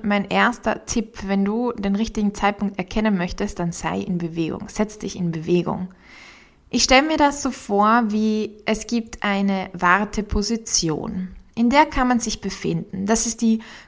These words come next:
Komfortzone, da ist alles sicher, da ist alles easygoing, da hat man keine Angst.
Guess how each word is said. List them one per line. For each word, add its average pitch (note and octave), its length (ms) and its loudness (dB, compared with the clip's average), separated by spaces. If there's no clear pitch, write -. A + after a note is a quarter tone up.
Komfortzone, B3+ 880 4
da A3 120 4
ist - 220 2
alles G3 440 2
sicher, B3 640 2
da F#3 140 2
ist F#3 140 -4
alles G#3 320 2
easygoing, A3 880 2
da G3+ 160 -2
hat G3 160 -6
man G3+ 180 -2
keine G#3+ 480 0
Angst. E3+ 600 -6